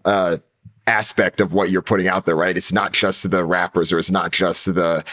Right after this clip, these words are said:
athletes that are the ones to be seen. It's the people that are behind the scenes that are making it happen, that, who knows, that job may actually interest you more. And it's a great opportunity to do that. And I'm glad you called out the money piece of it, because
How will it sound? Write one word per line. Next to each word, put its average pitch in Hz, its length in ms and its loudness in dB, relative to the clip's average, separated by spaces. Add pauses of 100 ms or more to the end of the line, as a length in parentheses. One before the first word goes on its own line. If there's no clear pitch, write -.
(140)
athletes 92 500 0
that 82 180 2
are 82 60 2
the 78 100 0
ones 87 240 -2
to 85 60 -4
be 85 80 0
seen. 120 240 0
It's 101 140 -4
the 95 80 0
people 95 260 0
that 85 100 0
are 82 60 -2
behind 87 380 0
the 80 40 -4
scenes 82 280 0
that 80 100 0
are 76 60 -2
making 82 300 0
it 69 120 0
happen, 78 560 -2
that, 78 320 -2 (160)
who 151 160 2
knows, 120 300 -2
that 113 260 0
job 95 240 0
may 90 140 2
actually 92 340 -2
interest 92 340 -2
you 104 120 0
more. 104 260 0
And 73 80 -4
it's 76 140 -2
a 87 60 0
great 95 200 0
opportunity 90 720 -2
to 90 160 -2
do 90 180 0
that. 73 240 -2 (420)
And 117 120 2
I'm 117 80 0
glad 160 260 0
you 190 80 0
called 117 300 0
out 98 240 -2
the 104 80 2
money 90 260 0
piece 78 360 -4
of 80 200 -2
it, 69 260 -2
because 85 520 0